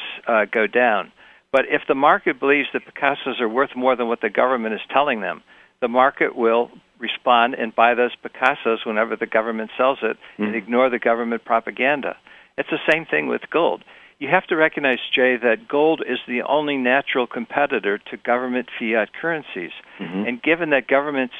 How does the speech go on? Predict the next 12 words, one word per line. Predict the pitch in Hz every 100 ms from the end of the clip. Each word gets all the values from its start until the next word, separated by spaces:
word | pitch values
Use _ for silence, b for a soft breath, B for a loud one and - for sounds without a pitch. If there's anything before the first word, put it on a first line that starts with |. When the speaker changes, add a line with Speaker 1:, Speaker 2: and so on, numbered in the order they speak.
| -
Speaker 1:
today | 120 127 123 113
have | 127 110
the | 107 -
unconstitutional, | 143 135 143 131 - - 113 - 147 143 - 117 110 b b b _
um, | 117 113 113 113 110 - - -
uh, | 107 104 107 -
ability | - - 139 151 117 104
to | - 117
create | - 131 123 117
money | 120 139 143
out | 120
of | 113